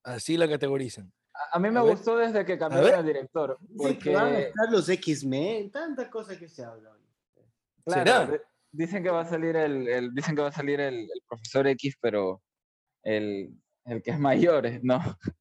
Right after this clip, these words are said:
Speaker 1: Ya,
Speaker 2: Eh,
Speaker 1: Patrick
Speaker 2: que ahorita
Speaker 1: Stewart.
Speaker 2: Patrick Stewart, me estaba olvidando el nombre. Dicen que él va a salir, pero por, justamente por todo lo que menciona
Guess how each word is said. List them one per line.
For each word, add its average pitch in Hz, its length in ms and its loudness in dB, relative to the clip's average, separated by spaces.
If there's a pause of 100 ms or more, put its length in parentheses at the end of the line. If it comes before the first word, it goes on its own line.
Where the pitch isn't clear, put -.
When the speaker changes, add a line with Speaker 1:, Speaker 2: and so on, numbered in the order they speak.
Speaker 1:
Ya, 131 440 -6
Speaker 2:
Eh, 120 120 4
Speaker 1:
Patrick 175 200 4
Speaker 2:
que 175 80 2
ahorita 135 200 4
Speaker 1:
Stewart. - 240 4 (320)
Speaker 2:
Patrick 139 420 2
Stewart, 131 260 -2
me 120 60 -6
estaba 139 180 2
olvidando 135 260 2
el 127 80 2
nombre. 120 340 0
Dicen 175 280 -4
que 196 80 0
él 190 80 0
va 190 60 2
a - 20 0
salir, 185 300 0
pero 160 200 -2
por, 143 240 -4
justamente 160 520 -4
por 131 180 -8
todo 156 200 0
lo 156 100 -2
que 143 100 -10
menciona 127 680 -2